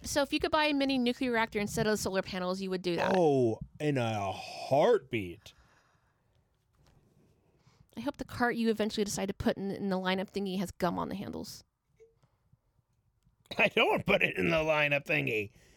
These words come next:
Speaker 2: I don't put it away. Are you kidding? I park it up on the fucking, you know, rocks. I'm like, <laughs> "Ha ha, someone has a job now."
Speaker 1: Although I guess on the other end, I do get really irritated when I see people literally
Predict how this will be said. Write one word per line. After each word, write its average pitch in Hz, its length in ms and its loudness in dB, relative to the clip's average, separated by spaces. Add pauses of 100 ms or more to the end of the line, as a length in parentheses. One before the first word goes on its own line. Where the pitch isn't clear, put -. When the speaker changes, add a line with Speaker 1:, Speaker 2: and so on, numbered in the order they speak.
(260)
Speaker 2:
I 190 60 4
don't 233 240 0
put 349 140 4
it 254 140 2
away. 139 540 2 (440)
Are 170 40 2
you 220 100 2
kidding? 320 320 2 (300)
I 226 80 6
park 294 300 2
it 302 80 4
up 294 120 2
on 330 100 2
the 330 100 0
fucking, 339 500 0
you 349 60 2
know, 359 120 2
rocks. 359 420 2
I'm 220 100 2
like, 269 200 -6 (100)
<laughs> - 100 -8
"Ha 196 160 2
ha, 233 480 2 (340)
someone 185 440 2
has 185 240 4
a 208 60 -2
job 175 380 2
now." 127 480 2 (580)
Speaker 1:
Although 294 160 0
I 330 100 2
guess 427 220 -2
on 494 80 2
the 359 120 2
other 311 180 4
end, 262 340 2
I 240 100 2
do 247 200 -4
get 262 140 -4
really 226 260 -2
irritated 180 460 -4
when 170 160 -8
I 180 60 -4
see 180 220 -10
people 185 360 -4
literally 180 500 0